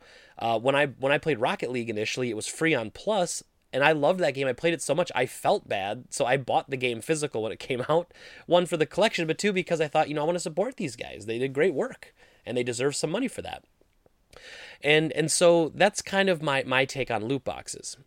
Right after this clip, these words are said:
Um, the other take that I have, which is something I've been seeing more and more lately, is, is hiding behind the kids. And so if you don't like loot boxes, fine. I, I don't blame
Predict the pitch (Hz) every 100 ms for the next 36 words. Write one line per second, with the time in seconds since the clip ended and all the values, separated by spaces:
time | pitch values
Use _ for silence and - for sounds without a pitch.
0 | _ _ - 117 107 - 135 160 - 240
1 | 277 - 143 117 - 104 92 101 85 95
2 | - - 143 147 - 202 202 180 156 156
3 | 127 127 131 113 104 92 85 78 - -
4 | - - _ 127 131 120 - - 139 123
5 | - 156 165 165 160 135 123 123 113 101
6 | - - - - - - 147 - 170 156
7 | 156 160 147 247 220 202 143 117 104 95
8 | 85 - 80 78 - - _ _ _ _
9 | _ _ _ - 104 - - _ _ _
10 | _ _ 123 131 - 127 110 151 180 120
11 | 123 143